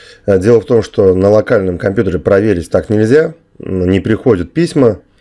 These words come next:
А чтобы проверить, э, как работают письма, н-, нужно, чтобы магазин находился уже в интернете, то есть расположен на хостинге. А, этот этап нас ещё ждёт впереди,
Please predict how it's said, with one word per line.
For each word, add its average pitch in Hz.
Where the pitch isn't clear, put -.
А 90
чтобы 104
проверить, 110
э, 85
как 104
работают 95
письма, 123
н-, 92
нужно, 117
чтобы 98
магазин 101
находился 107
уже 95
в 98
интернете, 104
то 87
есть 85
расположен 107
на 101
хостинге. 87
А, 87
этот -
этап 98
нас 101
ещё 98
ждёт 92
впереди, 120